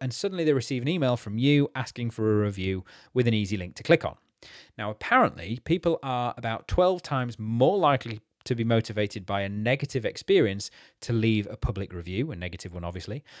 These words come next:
than someone that has had a positive experience would be to take the time to leave a positive review. So, you're gonna have to accept that this method is going to potentially bring you some reviews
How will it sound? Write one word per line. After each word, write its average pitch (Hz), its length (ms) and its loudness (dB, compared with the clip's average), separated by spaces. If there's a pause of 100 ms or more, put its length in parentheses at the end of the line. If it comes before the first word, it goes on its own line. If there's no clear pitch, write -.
(160)
than 135 120 0
someone 131 360 2
that 120 60 2
has 101 100 0
had 113 160 -4
a 107 40 -4
positive 175 480 2
experience 95 600 -2
would 101 180 -2
be 101 180 -2
to 107 120 -12
take 104 260 -6
the 107 60 -14
time 95 320 -12
to 104 100 -12
leave 92 380 -10
a - 40 -12
positive 240 520 0
review. 82 260 -10 (180)
So, 123 300 4 (400)
you're 120 120 -8
gonna 160 200 4
have 208 220 0
to 226 80 2
accept - 500 0
that 110 240 -14
this 185 220 4
method 143 420 0
is 117 160 -2
going 127 360 6
to 196 100 -2
potentially 127 500 -4
bring 117 280 0
you 113 280 2
some - 380 -6
reviews 101 600 0